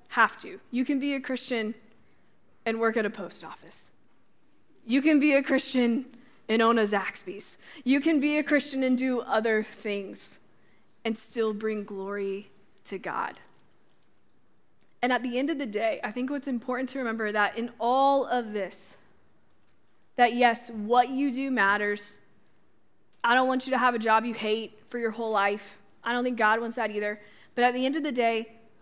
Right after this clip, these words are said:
who you are is what's more important. God cares more about who you are than what you do.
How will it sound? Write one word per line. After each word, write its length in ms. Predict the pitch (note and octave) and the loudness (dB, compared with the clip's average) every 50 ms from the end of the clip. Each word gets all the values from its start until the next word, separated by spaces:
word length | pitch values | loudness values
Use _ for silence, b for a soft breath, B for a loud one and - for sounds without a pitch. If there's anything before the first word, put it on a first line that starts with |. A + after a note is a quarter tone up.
| - - | -20 -6
who 260 | - D4 C#4 D4 D#4+ D#4 | -4 -2 -2 0 0 0
you 320 | C#4+ C4+ C4 C4 B3 A3+ | 0 -2 -2 -2 -2 -2
are 380 | G#3 G3 F#3+ F#3 E3+ D3 - - - _ _ _ _ _ _ - - - - - - - - - - - - - | -2 -2 -4 -6 -8 -12 -16 -20 -20 _ _ _ _ _ _ -20 -20 -20 -20 -20 -20 -20 -20 -20 -20 -20 -6 -2
is 180 | A3 A3 G#3+ A#3 | -2 -2 -2 -4
what's 200 | A3 G#3+ G#3+ - | -8 -8 -8 -8
more 240 | G#3+ G3+ G3 F#3 | -8 -8 -8 -10
important. 320 | E3+ G3+ - - - - - - _ _ _ - - - - - - _ _ _ _ _ - - - _ - - - - - | -12 -14 -16 -20 -20 -20 -20 -20 _ _ _ -20 -20 -20 -20 -20 -20 _ _ _ _ _ -20 -20 -20 _ -20 -20 -20 -8 2
God 320 | C4+ B3 A#3+ C4+ C#4+ C4+ | 2 4 4 4 2 0
cares 300 | - C#4+ D#4 D#4 D4 B3+ A#3+ | -4 -4 -4 -4 -2 -2 -2
more 320 | A#3 A#3 A#3 A#3 A#3 A3+ | -2 -2 -2 -2 -2 -2
about 340 | G#3+ G#3+ A3 G#3 G#3 G3+ A3 - - - | -4 -4 -4 -4 -4 -4 -8 -14 -8 -6
who 420 | C#4+ C#4 C#4+ D4+ D4+ D#4 D4+ D4 - | -4 -4 -2 -2 -2 -4 -4 -6 -6
you 360 | A#3+ B3 B3 B3 A#3+ A#3 - - | -6 -4 -4 -4 -4 -6 -6 -4
are 260 | G#3 A3 G#3+ G#3+ G#3+ | -4 -2 -2 -2 -4
than 320 | G#3+ G#3+ G#3 G#3 G3+ A3 | -4 -6 -8 -8 -10 -10
what 400 | A3+ G3+ G#3+ G#3+ G#3+ G#3 - - - b b b b b b b b b b - - - | -6 -6 -4 -4 -4 -8 -10 -18 -20 b b b b b b b b b b -20 -20 -20
you 140 | G#3+ G#3+ | -20 -18
do. 320 | G3 F3+ E3+ D3+ - - | -18 -18 -18 -20 -20 -20